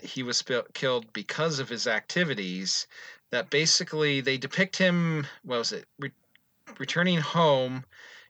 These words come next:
getting kidnapped. He's brought to, like, an office where I guess they were gonna, they were gonna collect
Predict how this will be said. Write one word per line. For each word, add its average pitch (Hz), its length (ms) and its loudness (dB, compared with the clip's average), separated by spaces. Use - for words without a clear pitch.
getting 185 400 4
kidnapped. 123 880 2
He's 135 220 -6
brought 160 380 2
to, 147 380 4
like, 131 260 0
an 120 100 -2
office 135 680 0
where 117 680 -2
I 120 80 -6
guess 131 360 -2
they 127 180 2
were 127 80 -4
gonna, 117 460 -2
they 139 80 0
were 139 60 0
gonna 151 180 2
collect 147 380 2